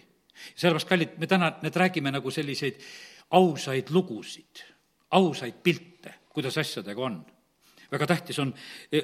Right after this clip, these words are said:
õigel ajal tegelikult panna tähele, kuulda seda, mida tegelikult on Jumal rääkimas. See on niivõrd selline, noh, ütleme, oluline ja, ja tähtis asi. E, sellepärast, et kui,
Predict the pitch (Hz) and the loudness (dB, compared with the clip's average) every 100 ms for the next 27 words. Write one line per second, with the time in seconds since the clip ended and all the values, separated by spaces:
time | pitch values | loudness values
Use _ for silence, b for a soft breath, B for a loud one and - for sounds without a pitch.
0 | 151 208 - 151 190 147 143 170 135 - | 6 6 6 2 2 2 0 -2 -2 -4
1 | 120 - 156 131 190 147 110 104 B B | -8 -6 -4 -2 -2 -2 -4 -8 B B
2 | - 220 170 104 113 190 170 117 87 - | -4 0 2 0 -2 -2 0 -4 -8 -10
3 | 151 147 - 165 123 123 127 160 156 123 | -6 -4 -2 -2 -4 -6 -6 -4 -4 -4
4 | 170 - - - - B - 180 165 - | -6 -8 -18 -18 -18 B 0 0 0 0
5 | 214 247 160 - 190 165 151 151 160 185 | 2 4 2 2 0 2 0 0 2 0
6 | 156 156 - B B 233 233 156 127 123 | 0 -2 -4 B B 4 6 4 2 0
7 | 120 B B B 143 156 147 165 214 214 | -4 B B B 2 2 4 2 2 0
8 | - 202 131 90 B B B 165 151 202 | -2 -2 -2 -8 B B B 0 4 4
9 | 202 190 - 160 - B B - 214 | 4 2 -2 -6 -8 B B 0 4